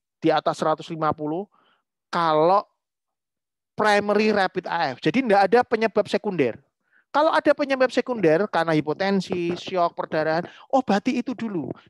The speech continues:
Jangan langsung dan diobati A F-nya. Sebentar, maaf. Oke, rotok logro soalnya. Oke, udah. Nah, kemudian rhythm control untuk apa? Kalau betul-betul hemodinamik unstable A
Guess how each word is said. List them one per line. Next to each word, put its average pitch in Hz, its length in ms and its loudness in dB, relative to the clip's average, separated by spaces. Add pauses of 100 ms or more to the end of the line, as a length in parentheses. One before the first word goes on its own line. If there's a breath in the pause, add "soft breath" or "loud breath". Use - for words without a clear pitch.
(100)
Jangan 226 240 -2
langsung 233 240 -6
dan 190 160 -2
diobati 180 640 -4
A 196 240 -2
F-nya. 151 320 -10 (480)
Sebentar, 135 240 -8
maaf. 135 240 -8 (720 loud breath)
Oke, 156 240 -18
rotok - 240 -14
logro 135 400 -10
soalnya. 120 240 -12 (1300)
Oke, 135 240 -8
udah. 120 240 -8 (640)
Nah, 151 80 -8 (240)
kemudian 269 480 0
rhythm 262 320 -6
control 277 560 -2
untuk 285 320 -10
apa? 302 240 -2
Kalau 277 320 -2
betul-betul 285 720 -2
hemodinamik 220 880 -6
unstable 233 560 -6 (160)
A 214 160 -2